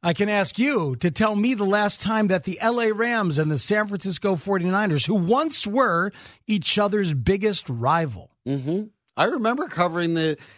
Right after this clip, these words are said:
Speaker 2: the, a season of those games. I covered the Rams for a year. It was the strike year. And I re-, there would be, there would be John Robinson, Bill Walsh shots about the genius going back and forth.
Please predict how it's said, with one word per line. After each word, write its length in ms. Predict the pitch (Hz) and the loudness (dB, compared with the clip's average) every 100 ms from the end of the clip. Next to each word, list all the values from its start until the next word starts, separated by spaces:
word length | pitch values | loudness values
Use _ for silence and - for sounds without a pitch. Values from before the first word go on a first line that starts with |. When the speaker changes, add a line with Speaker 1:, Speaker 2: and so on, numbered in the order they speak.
| _ - | _ -6
Speaker 2:
the, 440 | 143 156 156 147 - _ _ _ _ _ _ - | -2 0 -2 -4 -14 _ _ _ _ _ _ -6
a 200 | 139 135 | -4 -2
season 640 | - - 180 202 202 185 | -4 -4 -4 -2 0 -2
of 260 | 170 151 127 | -4 -8 -2
those 300 | 135 143 127 | 0 0 -4
games. 480 | - 113 98 95 104 | -6 -4 -4 -6 -10
I 80 | |
covered 260 | 104 135 131 | -6 -6 -4
the 100 | 127 | -6
Rams 360 | 113 113 120 - | -4 -4 -4 -6
for 140 | 120 | -8
a 40 | 107 | -6
year. 300 | 101 101 92 | -6 -4 -4
It 60 | |
was 220 | 92 95 - | -6 -10 -10
the 100 | 98 | -12
strike 420 | - 117 113 - | -6 -4 -4 -6
year. 240 | 110 101 - _ _ _ | -6 -6 -8 _ _ _
And 160 | 113 113 | -4 -2
I 100 | 117 | 0
re-, 240 | 120 120 - | 0 -4 -4
there 160 | 123 127 | -2 0
would 160 | 127 | -2
be, 280 | 107 117 110 - _ _ - | -2 -2 -4 -8 _ _ -4
there 140 | 131 | -2
would 80 | 147 | 0
be 100 | 139 | -2
John 300 | 127 156 170 | 0 2 2
Robinson, 500 | 160 160 151 147 135 | 2 0 -2 -6 -2
Bill 200 | 135 135 | 0 2
Walsh 280 | 131 127 117 | 2 0 -2
shots 380 | 131 117 113 117 | -2 -2 -4 -6
about 300 | 101 104 - | -6 -6 -8
the 80 | |
genius 760 | 101 87 113 135 135 123 110 - | -14 -12 -8 -4 -2 -4 -6 -8
going 420 | - 110 107 104 | -6 -4 -4 -6
back 320 | 95 98 95 92 | -4 -6 -6 -12
and 120 | 87 | -14
forth. 480 | - 80 71 _ | -14 -16 -16 _